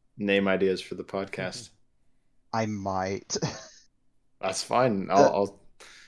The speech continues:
Speaker 1: it doesn't take me, I'm very, I'm very, uh, creative, so it doesn't take me a lot of time to come up with names. The real question
Speaker 2: Oh,
Speaker 1: is
Speaker 2: I
Speaker 1: if you'll like any of them. <laughs>
Speaker 2: Oh, I, I don't think I'm creative at all.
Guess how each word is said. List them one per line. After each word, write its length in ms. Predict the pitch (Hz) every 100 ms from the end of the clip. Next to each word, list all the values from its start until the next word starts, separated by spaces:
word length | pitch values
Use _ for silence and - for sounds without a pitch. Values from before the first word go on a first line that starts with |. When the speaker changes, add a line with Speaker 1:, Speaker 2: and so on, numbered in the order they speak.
| -
Speaker 1:
it 60 |
doesn't 240 | 107 131 147
take 180 | 151 135
me, 80 |
I'm 180 | 120 120
very, 460 | 120 135 135 123 117
I'm 120 | 110
very, 500 | 113 127 120 117 104
uh, 60 | 98
creative, 560 | - 107 101 95 82
so 100 | -
it 80 | 95
doesn't 220 | 104 107
take 220 | 107 104 95
me 80 |
a 60 | 95
lot 160 | 90 90
of 80 | -
time 180 | 90 87
to 60 |
come 140 | - 90
up 140 | 85
with 140 | - -
names. 400 | 87 85 - - _ -
The 80 |
real 100 | 120
question 300 | 131 113 104 98
Speaker 2:
Oh, 40 |
Speaker 1:
is 40 |
Speaker 2:
I 40 | 101
Speaker 1:
if 100 | -
you'll 100 | 98
like 220 | 92 98
any 120 | 90 87
of 80 | 85
them. 100 | 90 - - - - - - 131 -
<laughs> 0 |
Speaker 2:
Oh, 340 | 107 107 98 - _ -
I, 120 | 156 135 - -
I 100 | 117
don't 260 | - 107
think 140 | 117 101
I'm 140 | 101
creative 400 | - 107 104 98
at 80 | 104
all. 280 | 104 104